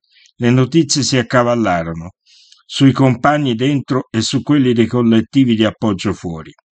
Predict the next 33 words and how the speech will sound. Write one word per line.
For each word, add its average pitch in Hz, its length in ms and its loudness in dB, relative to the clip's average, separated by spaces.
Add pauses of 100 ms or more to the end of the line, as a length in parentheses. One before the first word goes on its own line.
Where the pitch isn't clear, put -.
A 117 100 -2
tavola 147 580 0
conobbi 139 460 -2
un, 143 120 0 (120)
un 131 180 0
giovane 131 420 0
acquisto 117 640 0 (280)
del 120 200 0
gruppo, 101 480 -2 (120)
L, 95 400 0 (120)
impulsivo, 120 840 -2
forte 113 560 0
come 131 300 0
un 101 140 -2
toro 143 360 0 (260)
e 117 140 -2
sempre 131 460 0
affamato. 98 580 -4 (1120)
Tutti 165 380 2
lo 143 120 2
prendevano 135 680 0
in 117 100 2
giro 104 360 0
per 101 180 -4
questo 123 340 -2
motivo, 95 540 -2
ma 92 160 -6
si - 180 -2
privavano 123 680 2
di 104 100 -4
un 123 140 2
po' 147 180 0
de-, 123 220 2